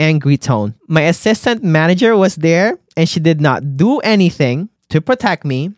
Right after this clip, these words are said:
My nursing colleague are there. Of course, I'm not expecting them to do anything, but I'm expecting my assistant manager to do something about it. But then she was there. She was literally, like, two footstep away from him.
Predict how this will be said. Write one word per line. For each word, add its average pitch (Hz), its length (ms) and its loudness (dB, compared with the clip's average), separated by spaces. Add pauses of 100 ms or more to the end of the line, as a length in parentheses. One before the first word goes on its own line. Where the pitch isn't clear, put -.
(140)
My 151 280 2
nursing 180 360 0
colleague 165 320 0
are 165 180 2
there. 143 180 -2
Of - 140 -4
course, 147 320 0
I'm 147 220 -4
not 156 180 0
expecting 156 560 -2
them 139 160 -2
to - 80 -6
do 147 220 0
anything, 160 500 -2 (320)
but 151 80 0
I'm 143 120 0
expecting 180 540 -2
my 147 100 -2
assistant 156 440 -2
manager 190 320 2
to 165 140 -4
do 143 140 -4
something 254 380 -2
about 143 340 2
it. 147 200 0 (140)
But 156 340 0
then 151 760 0 (180)
she - 200 -2
was 285 200 2
there. 190 260 2
She 202 120 -4
was 214 220 0
literally, 208 420 2
like, 160 300 0 (100)
two 226 300 2
footstep 185 560 -2
away 135 500 0
from 127 200 0
him. 110 320 -6